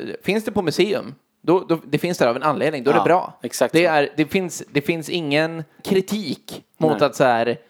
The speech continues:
Speaker 1: ja, men typ Moderna i Malmö tar in dålig konst.
Speaker 2: Nej.
Speaker 1: Alltså, eller så här platt, eller, ja,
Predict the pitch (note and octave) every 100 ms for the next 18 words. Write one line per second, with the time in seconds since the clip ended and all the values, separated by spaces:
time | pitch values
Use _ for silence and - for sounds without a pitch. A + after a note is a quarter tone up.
0 | A2+ - F3 E3+ - D3 C#3+ D3 C3+ B2
1 | A#2+ A2 C#3 A#2+ A#2 C#3 A2+ A#2 C3+ G2+
2 | B2 - D3+ - - - B2+ G#2+ - D3
3 | C#3+ C#3+ D3 C#3+ C#3 B2+ A#2+ - - -
4 | D3 - - D3+ C#3+ C3 B2